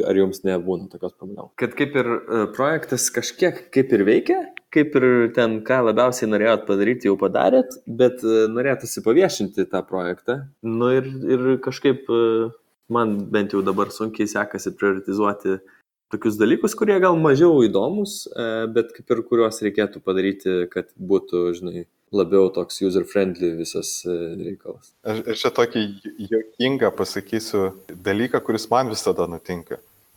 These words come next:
Speaker 2: Pasidarai projektą ir tada tau neturi, pavyzdžiui, logotipo.
Speaker 1: <laughs>
Speaker 2: Na ir neviešini tu jo, nes jisai, pavyzdžiui, tavo ten tas, e, W W W sprendimas, tarkim, baisiai atrodo, nes ten koks stilius ne-, negražus ar dar kažkas.
Speaker 1: <laughs>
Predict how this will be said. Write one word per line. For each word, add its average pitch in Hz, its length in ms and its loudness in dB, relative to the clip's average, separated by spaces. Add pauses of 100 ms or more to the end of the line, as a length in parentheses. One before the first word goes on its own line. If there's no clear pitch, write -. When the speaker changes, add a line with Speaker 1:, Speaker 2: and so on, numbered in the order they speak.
(240)
Speaker 2:
Pasidarai 98 420 0
projektą 117 560 2
ir 110 80 2
tada 110 320 -2
tau 95 400 -4 (220)
neturi, 101 420 -4
pavyzdžiui, 98 400 -2
logotipo. 90 640 -4 (500)
Speaker 1:
<laughs> - 540 -8
Speaker 2:
Na 131 180 2
ir 165 220 0
neviešini 147 760 2
tu - 160 -20
jo, 78 160 -10
nes 80 240 -10
jisai, 92 280 -6
pavyzdžiui, 92 440 0
tavo 87 240 -4
ten 82 240 -14
tas, - 480 -12
e, 80 240 -6
W 85 240 -2
W 87 140 0
W 101 140 4
sprendimas, 110 760 -6
tarkim, 107 400 -6
baisiai 95 460 -2
atrodo, 92 380 0
nes - 420 -12
ten 80 200 -14
koks - 360 -20
stilius 95 420 -6
ne-, 80 160 -10
negražus 80 640 -10
ar 78 120 -12
dar 80 200 -4
kažkas. - 500 -4
Speaker 1:
<laughs> - 600 -6